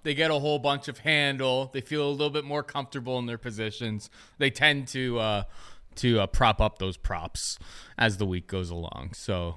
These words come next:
interesting, uh, to say the least. All right, we got Jack Della Maddalena taking on Ramazan Emeev. Minus one fifty, Jack Della. Plus one forty for Ramazan Emeev. I mean, this is a very, very straightforward fight.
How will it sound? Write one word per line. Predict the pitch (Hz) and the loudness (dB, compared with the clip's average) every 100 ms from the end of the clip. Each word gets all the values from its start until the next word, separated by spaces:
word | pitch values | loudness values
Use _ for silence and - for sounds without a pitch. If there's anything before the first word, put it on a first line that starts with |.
| - | -8
interesting, | - 123 - 113 101 - 107 95 95 90 - _ - | -6 -4 0 2 2 0 -2 -2 -2 -4 -10 _ -8
uh, | 87 85 | -6 -6
to | - | -10
say | - 90 | -8 -6
the | 87 | -6
least. | 85 87 - | -10 -6 4
All | 156 | 6
right, | 123 | 8
we | |
got | 135 123 | 6 6
Jack | 170 180 - | 8 8 8
Della | 156 151 | 6 8
Maddalena | 139 135 127 123 127 139 135 127 | 6 4 4 2 2 2 0 0
taking | 143 131 131 | -2 -2 -2
on | 120 120 110 | 0 0 0
Ramazan | 117 135 113 113 107 | 0 0 0 -2 -2
Emeev. | 95 131 147 143 120 - - - - - | -4 -4 -2 -2 -6 -14 -20 -20 -20 2
Minus | 175 196 180 | 6 6 4
one | 160 143 | 2 0
fifty, | - 143 - - 135 135 123 117 | 2 2 2 0 2 2 -2 -2
Jack | 131 117 113 113 | 2 2 2 0
Della. | 127 139 147 135 131 - - - - - - - | 2 4 6 6 4 0 -10 -18 -20 -20 -18 4
Plus | - 247 240 | 8 10 8
one | 170 175 160 151 - | 6 6 6 6 0
forty | - 143 139 139 131 127 - - | -2 2 2 4 2 0 -4 -10
for | - 123 | -2 0
Ramazan | 117 113 113 104 107 101 | 2 2 0 -2 -2 -2
Emeev. | 92 107 123 123 135 | -4 -2 0 -2 -2
I | |
mean, | 139 135 | -2 -2
this | 135 123 117 | -2 -4 -4
is | 123 | -2
a | 131 | 0
very, | 110 123 127 127 | 4 4 4 4
very | 127 127 135 | 6 6 4
straightforward | - - 127 127 139 131 131 135 131 | 4 6 8 6 4 4 4 0 -2
fight. | - 160 180 85 | 2 2 2 0